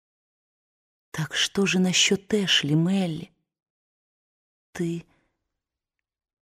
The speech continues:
присмотришь за ним?» «О, да!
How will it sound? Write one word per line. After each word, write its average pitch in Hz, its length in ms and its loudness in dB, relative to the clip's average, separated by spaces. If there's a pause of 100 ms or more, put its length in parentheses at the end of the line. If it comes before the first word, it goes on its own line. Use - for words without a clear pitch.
(120)
присмотришь 180 880 0
за 160 80 -6
ним?» 147 420 -4 (1080)
«О, 196 220 2
да! 233 480 2